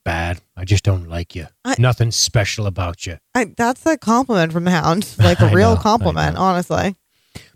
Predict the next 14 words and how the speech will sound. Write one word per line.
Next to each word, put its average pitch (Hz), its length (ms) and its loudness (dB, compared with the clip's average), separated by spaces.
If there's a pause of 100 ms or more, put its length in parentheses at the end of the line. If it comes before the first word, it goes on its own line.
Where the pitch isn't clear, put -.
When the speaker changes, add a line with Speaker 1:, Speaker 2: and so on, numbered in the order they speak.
Speaker 1:
But 147 160 2
the, 139 80 -6
the, 151 140 2
the 135 140 0
Hound's 185 340 -2
trajectory 117 520 -4
has 98 120 -8
been 98 140 -14
so 104 180 -8
fascinating 95 400 -10
'cause 98 200 -14
we 139 80 -6
saw 185 300 -2
him 143 380 0